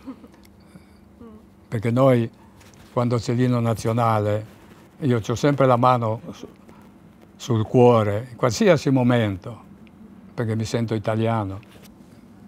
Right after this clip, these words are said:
E quindi dovete sentire questa cosa. Purtroppo è, è quello che... insomma,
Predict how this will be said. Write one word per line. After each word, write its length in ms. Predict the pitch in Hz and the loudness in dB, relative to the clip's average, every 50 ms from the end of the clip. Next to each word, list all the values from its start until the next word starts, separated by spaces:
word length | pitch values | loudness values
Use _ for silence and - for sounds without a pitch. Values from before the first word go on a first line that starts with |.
| - - - | -20 -14 -10
E 100 | - 120 | -10 -8
quindi 260 | 101 - 120 113 117 | -6 -4 -2 0 0
dovete 400 | 113 117 117 123 131 131 - 123 | 2 2 4 4 4 2 2 -2
sentire 540 | 107 - 127 110 104 101 151 170 151 127 120 | -4 -4 -6 -4 -2 0 2 4 4 2 2
questa 260 | 113 117 107 - 123 | 0 -2 -4 -4 -6
cosa. 380 | 113 113 117 113 110 104 107 104 110 117 120 147 175 185 196 - - - - - - - - - - - - - - - - - - - - - - - - - - - - - - - - - - | -6 -4 -4 -4 -4 -4 -6 -6 -8 -10 -14 -16 -20 -20 -20 -20 -20 -20 -20 -20 -20 -20 -20 -20 -20 -20 -20 -20 -20 -20 -20 -20 -20 -20 -20 -20 -20 -20 -20 -20 -20 -20 -20 -20 -20 -20 -20 -20 -20
Purtroppo 920 | - - - - - 135 135 117 - 123 113 110 101 98 101 101 101 101 | -20 -20 -12 -4 0 0 0 2 2 2 2 2 2 0 0 -2 -2 -4
è, 320 | 101 104 104 101 107 104 | -4 -6 -6 -6 -6 -6
è 120 | 104 104 101 | -6 -8 -6
quello 280 | - 117 107 104 107 | -6 -6 -4 -4 -6
che... 540 | 101 113 104 101 104 104 104 104 101 104 113 131 | -6 -6 -6 -8 -8 -8 -8 -10 -10 -12 -12 -14
insomma, 280 | - - 156 123 101 | -8 -8 -6 -6 -6